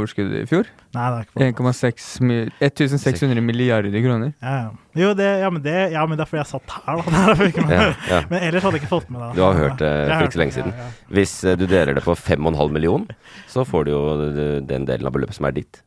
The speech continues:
Speaker 2: Mm, så jeg forventer å, skal
Speaker 3: Det ko-,
Speaker 2: fak-, skal
Speaker 3: kommer inn.
Speaker 2: fakturere staten.
Speaker 3: Ja, jeg ville
Speaker 2: Ja,
Speaker 3: gjort det.
Speaker 2: ja,
Speaker 3: Ja.
Speaker 2: skal gjøre det.
Speaker 3: Men, eh, ok, hva,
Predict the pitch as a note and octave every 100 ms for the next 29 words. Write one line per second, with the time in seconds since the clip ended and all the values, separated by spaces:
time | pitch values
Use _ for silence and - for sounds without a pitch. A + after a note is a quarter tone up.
0 | _ - G3 B2+ - - C#3 C3+ C3+ C3
1 | C3+ C3 C3 C3+ C3 - - C#3+ B2 G2+
2 | - C3+ C3 A#2 A#2 A2+ C3+ A2+ A2 -
3 | A2+ - A2 D3 F#3 G3+ C#3 C3 - B2+
4 | - - F#2+ D3 C#3 - A2+ G#2 - -
5 | F2 G#2 B2+ - A#2+ A#2+ - - A#2 B2+
6 | B2+ B2+ B2+ B2 A#2+ A#2+ A2 A#2+ F#2+ F2+
7 | F2+